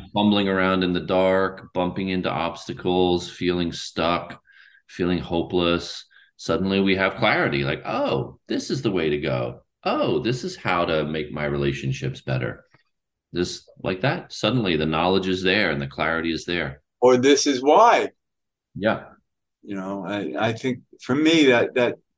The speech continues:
Speaker 2: that, that means a lot more in, just in, in, like, my own family and,
Speaker 1: Mm.
Speaker 2: and, you know, well, even for my students, um, to,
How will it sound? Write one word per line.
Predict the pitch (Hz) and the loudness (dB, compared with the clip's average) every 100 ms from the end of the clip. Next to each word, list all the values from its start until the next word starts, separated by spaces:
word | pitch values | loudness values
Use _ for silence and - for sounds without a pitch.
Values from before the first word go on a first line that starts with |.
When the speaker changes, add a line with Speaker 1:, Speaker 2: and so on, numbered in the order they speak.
| _ _ _ | _ _ _
Speaker 2:
that, | - 107 - | -10 -10 -4
that | 147 147 - | 0 2 2
means | 143 135 113 | 0 2 2
a | |
lot | 107 123 117 - | 4 4 4 0
more | 123 117 117 107 98 101 _ _ _ _ _ _ _ | -2 0 2 0 -2 -8 _ _ _ _ _ _ _
in, | 123 113 107 - | -4 -4 -4 -4
just | 151 156 | -4 0
in, | 143 131 101 | 0 0 -2
in, | 117 113 - | -2 -2 -4
like, | 104 101 | -4 -4
my | 104 104 | -2 0
own | 104 101 | 0 -2
family | - 131 131 127 120 113 110 107 | -2 2 2 4 2 2 0 -2
and, | 90 87 90 _ _ _ _ | -4 -6 -10 _ _ _ _
Speaker 1:
Mm. | 147 - 127 - _ | -6 -6 -6 -14 _
Speaker 2:
and, | 101 92 - | -14 -12 -10
you | 104 | -6
know, | 98 92 - _ _ _ _ _ - - | -6 -6 -12 _ _ _ _ _ -20 -20
well, | - - - - - | -10 -8 -8 -14 -12
even | - 110 120 | -8 -4 -4
for | 113 104 | -4 -4
my | 95 98 | -2 -4
students, | - 123 120 113 107 - - _ _ _ _ _ | -2 0 2 0 -6 -10 -16 _ _ _ _ _
um, | 110 110 95 98 117 - - _ _ _ | -12 -10 -10 -12 -16 -20 -20 _ _ _
to, | - 113 98 | -4 -2 -4